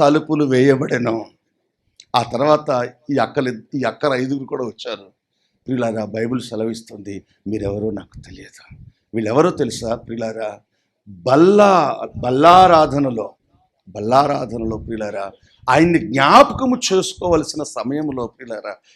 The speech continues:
ఇవేమీ కూడా జ్ఞాపకం లేకుండా హోటల్లో పూరీలాగాను,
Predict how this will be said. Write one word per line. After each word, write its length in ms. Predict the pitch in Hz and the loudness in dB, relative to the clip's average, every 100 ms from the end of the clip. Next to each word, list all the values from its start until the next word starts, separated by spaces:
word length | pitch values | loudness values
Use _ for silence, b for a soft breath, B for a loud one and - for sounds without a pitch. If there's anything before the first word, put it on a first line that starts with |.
| _ 175 | _ -6
ఇవేమీ 640 | 156 180 233 294 302 302 - | 6 10 12 10 8 6 6
కూడా 200 | 247 226 - 156 | 6 6 6 2
జ్ఞాపకం 500 | 143 156 - 180 160 135 | 0 0 -2 -6 -2 -2
లేకుండా 460 | 131 131 117 117 107 - _ _ _ _ 139 | -4 -8 -6 -2 -2 -6 _ _ _ _ 0
హోటల్లో 400 | 151 165 147 143 143 | 2 2 0 0 -2
పూరీలాగాను, 840 | 139 151 143 131 127 117 113 131 | 0 2 0 0 -2 -4 -8 -10